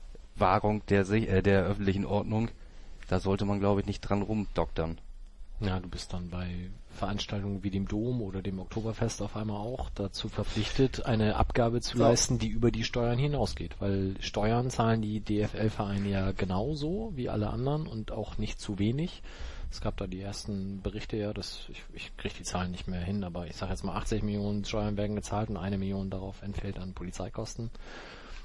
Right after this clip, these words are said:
Speaker 2: Zahlen sind garantiert total falsch, aber irgendwie jetzt, um das Verhältnis mal darzustellen. Und von daher sehe ich das so auch nicht.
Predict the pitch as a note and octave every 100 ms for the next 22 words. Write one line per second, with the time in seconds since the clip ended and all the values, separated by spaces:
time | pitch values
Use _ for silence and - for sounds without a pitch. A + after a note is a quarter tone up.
0 | - - - - - G#2 G2 G2 G2 G2
1 | G#2+ - G#2 A2+ - G#2+ G#2+ - - G2
2 | F2+ F#2 G2+ G2 F#2 - G2 G2 F#2+ -
3 | - - - - G#2+ G2+ C3+ - B2 A#2
4 | - - - A2+ A2+ - - - - -
5 | - - - - F2+ F2 G2 F#2 F#2 F2
6 | F2 - - G#2 - G#2 F#2 F2+ G#2+ -
7 | - E2 -